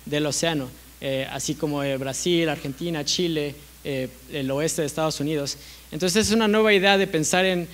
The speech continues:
en la sequía no como un, no como un fenómeno dinámico local, que decimos, "Ah, bueno, tenemos una sequía aquí en,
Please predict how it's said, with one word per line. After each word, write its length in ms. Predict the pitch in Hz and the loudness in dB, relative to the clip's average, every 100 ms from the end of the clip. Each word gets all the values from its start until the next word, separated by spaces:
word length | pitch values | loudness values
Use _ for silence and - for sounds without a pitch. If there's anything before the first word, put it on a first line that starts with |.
| - | -12
en 80 | - | -4
la 80 | 156 | -2
sequía 320 | 165 165 220 | -2 2 4
no 160 | 202 214 | 4 2
como 260 | 220 214 | 2 2
un, 380 | 202 208 220 156 | 2 2 0 0
no 160 | 180 196 | 2 2
como 180 | 214 208 | 2 2
un 80 | |
fenómeno 460 | 202 185 196 208 180 | 2 2 2 2 2
dinámico 460 | 151 165 180 170 143 | 0 0 0 0 -2
local, 440 | 127 - 147 208 - - - - | -2 -2 -2 -2 -10 -20 -12 -4
que 180 | 147 127 143 | -4 -4 -6
decimos, 340 | 135 170 156 | -4 -2 -2
"Ah, 100 | 151 | -2
bueno, 180 | 151 151 | -2 -4
tenemos 280 | 147 156 156 | -4 -4 -4
una 120 | 165 | -4
sequía 340 | 151 156 156 | -4 -4 -2
aquí 420 | 151 147 156 151 143 | -2 -2 -4 -2 0
en, 280 | 131 127 | -2 -4